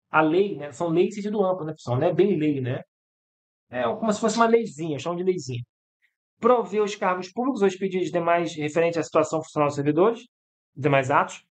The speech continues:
Prover o quê? Prover que é concurso, por exemplo, abrir um contrato, um processo seletivo. Quem vai fazer isso é o prefeito.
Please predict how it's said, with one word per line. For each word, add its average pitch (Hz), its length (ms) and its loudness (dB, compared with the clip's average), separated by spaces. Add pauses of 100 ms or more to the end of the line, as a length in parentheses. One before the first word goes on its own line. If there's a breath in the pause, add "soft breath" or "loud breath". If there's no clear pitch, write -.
Prover 233 340 2
o 233 100 -2
quê? 196 220 -2
Prover 247 380 -4
que 339 100 -6
é 311 60 -2
concurso, 311 540 2
por 226 120 -2
exemplo, 208 540 0
abrir 170 180 2
um 190 80 0
contrato, 175 640 0
um 151 40 -10
processo 160 280 -6
seletivo. 156 640 2 (200)
Quem 180 120 -2
vai 180 180 0
fazer 175 200 2
isso 180 140 0
é - 20 -2
o 208 40 -4
prefeito. 220 580 0